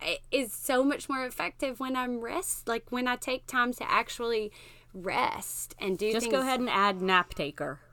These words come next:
Speaker 2: onto that.
Speaker 1: Nap taker onto that. Um,
Speaker 2: I think, um, one of the ways that Labberton talked about Sabbath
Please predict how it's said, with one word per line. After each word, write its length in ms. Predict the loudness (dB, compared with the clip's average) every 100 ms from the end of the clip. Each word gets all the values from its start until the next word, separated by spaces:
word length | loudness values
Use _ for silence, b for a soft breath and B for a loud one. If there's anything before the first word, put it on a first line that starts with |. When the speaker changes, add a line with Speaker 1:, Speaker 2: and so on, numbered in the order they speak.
| -4
Speaker 2:
onto 260 | -2 0 6
that. 80 | 10
Speaker 1:
Nap 320 | 12 10 4
taker 640 | 6 6 6 4 2 0 6
onto 380 | 6 6 2 2
that. 420 | 4 4 2 -6 B B B B 2
Um, 680 | 4 6 4 0 -2 -6 -10 _ _ _ _ -20
Speaker 2:
I 840 | -20 -20 _ _ -20 _ -20 -4
think, 220 | -2 0 2
um, 400 | 2 2 -2 -6 _ _ _ _ -20 _
one 220 | -2 0
of 80 | 2
the 80 | 4
ways 240 | 4 4
that 240 | 2 0 0 -8 -2
Labberton 460 | 0 0 -2 -4
talked 340 | -4 -4 -4 -8
about 680 | -8 -6 -4 -6 -10 -20 -20 _ _ -20 -20 _ -20 _ _ -20 -18
Sabbath 500 | -6 -4 -2 -2